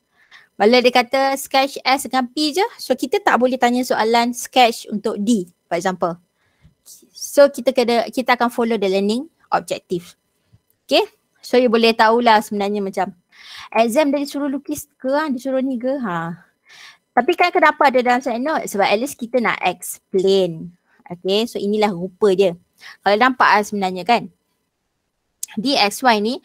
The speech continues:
um, dia sebenarnya in between axis X and Y. Ni kan X, ni Y. Dia in between. Lepas tu dia ada empat kan. So satu lagi yang melintang lah. Okey, dia still in between X, Y.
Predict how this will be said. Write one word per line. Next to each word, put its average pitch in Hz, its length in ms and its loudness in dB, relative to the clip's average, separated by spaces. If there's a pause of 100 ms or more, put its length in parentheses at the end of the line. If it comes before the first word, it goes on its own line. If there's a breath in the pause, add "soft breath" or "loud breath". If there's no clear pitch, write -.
(680 loud breath)
um, 190 500 2 (1040 loud breath)
dia 233 160 2
sebenarnya 233 400 -2
in 220 320 -2
between 226 480 -6
axis 220 560 -2
X 214 240 -2
and 190 160 -4
Y. 170 240 -6 (560 soft breath)
Ni 202 140 -8
kan 285 160 -4 (100)
X, - 380 -6
ni 190 100 -8
Y. 175 240 -6
Dia 196 200 -4
in 208 100 0
between. 190 480 -6 (720 loud breath)
Lepas 190 100 -8
tu 226 80 0
dia 220 140 4
ada 214 80 4
empat 202 300 -2
kan. 254 240 2
So 208 100 -4
satu 208 220 -2
lagi 214 240 0
yang 208 260 -2
melintang 208 480 -2
lah. 262 140 -4 (1200)
Okey, 262 240 -6
dia 226 160 2
still 202 240 -2
in 202 160 -2
between 196 240 -2
X, 175 240 -8
Y. 269 240 2